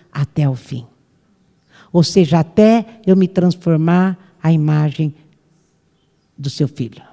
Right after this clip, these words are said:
Esse é o seu propósito nas nossas vidas. Que sejamos cada vez mais humanos, porque a gente perdeu a humanidade lá no Éden. E Jesus era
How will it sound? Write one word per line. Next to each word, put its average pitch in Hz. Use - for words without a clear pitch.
Esse 175
é 185
o -
seu 175
propósito 143
nas 147
nossas 143
vidas. 123
Que 175
sejamos 170
cada 156
vez 175
mais 170
humanos, 208
porque 160
a 170
gente 180
perdeu 190
a 226
humanidade 143
lá 165
no 202
Éden. 120
E 151
Jesus 160
era 143